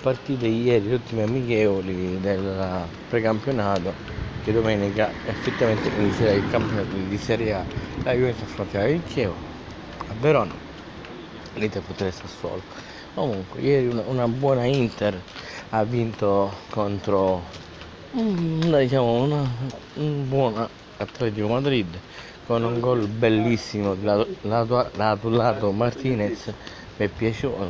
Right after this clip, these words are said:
questo gran gol. Veramente questo giocatore è un giocatore fortissimo, Martinez.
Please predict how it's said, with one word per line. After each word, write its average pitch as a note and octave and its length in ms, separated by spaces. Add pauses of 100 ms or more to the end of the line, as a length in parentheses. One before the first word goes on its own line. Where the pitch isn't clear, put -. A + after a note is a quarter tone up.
(100)
questo F#2 360
gran A#2 280
gol. A2+ 260 (600)
Veramente A2+ 600 (240)
questo - 360
giocatore C#3 480
è G#2 60
un G#2 200
giocatore A#2+ 400
fortissimo, G#2+ 760
Martinez. G#2+ 640